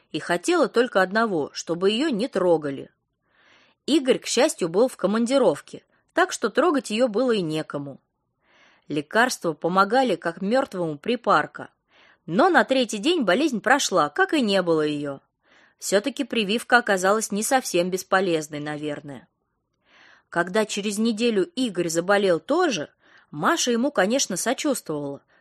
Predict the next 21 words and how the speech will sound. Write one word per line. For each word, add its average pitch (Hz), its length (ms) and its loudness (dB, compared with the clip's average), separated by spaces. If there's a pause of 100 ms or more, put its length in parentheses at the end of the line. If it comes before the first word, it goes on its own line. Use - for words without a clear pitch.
но 247 120 -2
что 370 200 0
она 302 160 4
могла 175 340 0
сделать? 151 520 -8 (640)
Только 349 320 2
не 277 140 2
дергать 262 460 2
его 156 220 0
и 160 80 0
не 277 140 0
трогать. 165 580 -2 (760)
Выздоровел 285 680 2
он 277 240 4 (260)
не 196 180 -2
через 247 300 -2
два 240 260 4
дня, 185 360 -4 (420)
а 190 140 4
через 277 380 -2
пять, 147 460 -4